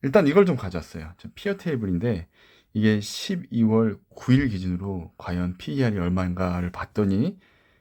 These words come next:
무려 상신 이디피가 여기 노란색 부분 보이시죠? 노란색 부분 육 점 칠입니다.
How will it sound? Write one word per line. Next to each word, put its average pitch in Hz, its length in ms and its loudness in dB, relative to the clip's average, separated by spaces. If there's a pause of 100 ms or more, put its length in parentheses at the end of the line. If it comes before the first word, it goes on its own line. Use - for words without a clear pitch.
(140)
무려 117 440 2 (420)
상신 185 500 -2
이디피가 101 800 -2 (400)
여기 113 160 4
노란색 143 320 2
부분 110 240 0
보이시죠? 95 540 -8
노란색 98 280 -6
부분 110 420 -8 (600)
육 131 180 2
점 202 200 4
칠입니다. 104 520 -4